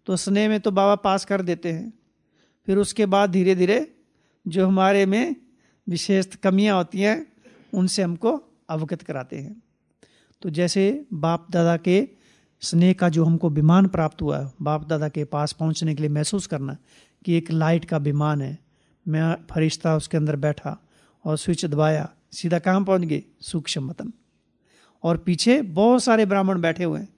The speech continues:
बहुत सारे माना सारे जितने भी संसार के ब्राह्मण आत्मा हैं, सबको लेकर ऊपर जा रहे हैं हम। और वो लाइट का विमान है, और उस विमान से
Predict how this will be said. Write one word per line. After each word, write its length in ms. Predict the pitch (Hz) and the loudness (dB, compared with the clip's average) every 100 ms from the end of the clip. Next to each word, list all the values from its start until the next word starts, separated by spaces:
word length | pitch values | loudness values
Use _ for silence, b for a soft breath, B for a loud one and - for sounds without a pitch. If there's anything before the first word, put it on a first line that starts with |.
| _ _ | _ _
बहुत 180 | 175 220 | 0 0
सारे 180 | 233 240 | 2 2
माना 180 | 247 254 | 2 0
सारे 380 | - 233 240 247 | 0 2 4 4
जितने 300 | 208 220 220 | 0 0 0
भी 60 | |
संसार 380 | - 196 190 190 | 0 -2 0 0
के 100 | 185 | 0
ब्राह्मण 340 | 175 180 180 | 0 0 0
आत्मा 280 | 165 - 156 | -4 -6 -8
हैं, 60 | 190 _ b b b | -10 _ b b b
सबको 380 | - 240 208 | 4 4 6
लेकर 320 | 226 208 185 190 | 8 8 6 2
ऊपर 200 | 170 165 | 2 0
जा 180 | 160 | 0
रहे 100 | 151 | -2
हैं 80 | 156 | -4
हम। 60 | 190 _ _ _ _ _ b b 240 | -8 _ _ _ _ _ b b -2
और 120 | 226 | 4
वो 120 | 226 | 6
लाइट 300 | 208 220 226 | 8 8 6
का 120 | 233 | 4
विमान 380 | 196 165 151 156 | 2 2 0 -2
है, 120 | 170 - _ b b b | -6 -14 _ b b b
और 180 | 180 196 | 0 2
उस 160 | - | 0
विमान 340 | 185 180 190 202 | 2 4 4 4
से 400 | 247 294 359 | 4 4 2